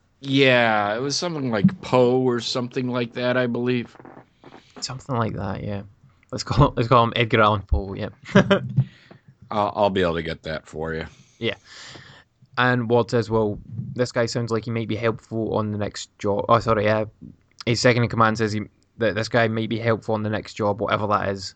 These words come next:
Speaker 2: Akibo, that's his name, Kibo.
Speaker 1: Okay.
Speaker 2: And Ward says, "Sorry, Kibo, it's level s-, level seven."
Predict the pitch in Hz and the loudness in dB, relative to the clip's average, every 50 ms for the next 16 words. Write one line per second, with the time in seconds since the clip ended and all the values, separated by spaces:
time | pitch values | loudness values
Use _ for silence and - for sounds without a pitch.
0 | _ - - - - 170 175 160 175 165 120 - - - 143 131 127 139 123 135 | _ -14 -14 -4 0 2 4 6 6 6 6 4 2 -2 -2 0 0 -2 0 0
1 | 117 101 95 - - 143 127 127 120 95 - - _ _ _ _ _ _ _ _ | -2 -2 -4 -2 -2 0 2 2 2 0 -2 -8 _ _ _ _ _ _ _ _
2 | _ _ _ _ _ _ _ _ _ _ _ - 101 92 95 - - 90 92 120 | _ _ _ _ _ _ _ _ _ _ _ -6 -6 -6 -4 -4 -2 -2 -2 -2
3 | 131 - _ _ _ _ _ _ _ _ _ _ _ _ _ _ - - - - | -6 -10 _ _ _ _ _ _ _ _ _ _ _ _ _ _ -20 -20 -12 -4
4 | - - 113 110 113 117 117 113 117 117 - - 123 120 110 104 104 - - 139 | 0 0 2 2 0 0 2 2 2 2 2 2 0 0 0 -2 -6 -2 0 0
5 | 127 117 123 - - 135 123 110 117 117 - - 117 117 123 120 113 113 117 107 | 2 2 0 -2 -2 -2 -2 0 0 0 -2 -2 -4 -2 0 0 0 0 -4 -6
6 | - - - - 127 131 117 117 - - 127 113 104 104 | -8 -10 -4 0 0 0 0 -2 -2 -2 0 0 0 -4